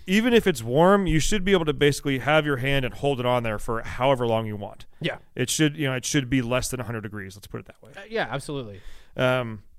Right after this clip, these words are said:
Speaker 1: and that also means if you are buying it from a private party, that means you're more than likely driving to their place 'cause
Speaker 2: Yeah.
Speaker 1: if they can't give you a cold start if they drive it to you.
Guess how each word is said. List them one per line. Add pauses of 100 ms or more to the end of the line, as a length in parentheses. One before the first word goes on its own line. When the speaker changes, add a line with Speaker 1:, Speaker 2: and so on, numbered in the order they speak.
Speaker 1:
and
that
also
means
if
you
are
buying
it
from
a
private
party, (180)
that
means
you're
more
than
likely
driving
to
their
place (140)
'cause
Speaker 2:
Yeah.
Speaker 1:
if
they
can't
give
you
a
cold
start
if
they
drive
it
to
you.